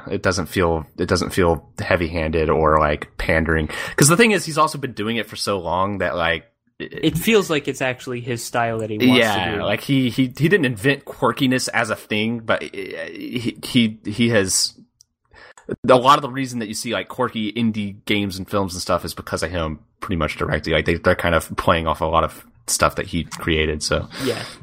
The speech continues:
Speaker 2: He's got a, a neat style. Neat, neat, neat. Actually, I'm not sure. We might have talked about Fantastic Mister Fox last week, but
Speaker 1: I don't think so.
Speaker 2: May-, okay, I might just be having some weird head fuck problems, but Grand Budapest was last night, so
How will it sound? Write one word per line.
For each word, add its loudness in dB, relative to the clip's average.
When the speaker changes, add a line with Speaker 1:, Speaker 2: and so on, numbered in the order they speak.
Speaker 2:
He's -8
got 2
a, -2
a -2
neat -2
style. -2
Neat, -6
neat, -6
neat. -6
Actually, -2
I'm -4
not 0
sure. 2
We -2
might 2
have -2
talked 0
about -2
Fantastic -8
Mister -14
Fox -12
last -10
week, -12
but -4
Speaker 1:
I 4
don't 2
think 2
so. -4
Speaker 2:
May-, -14
okay, -12
I -6
might 0
just -12
be -6
having -8
some -12
weird -6
head -6
fuck -8
problems, -6
but 0
Grand 4
Budapest -2
was -6
last -4
night, -10
so -10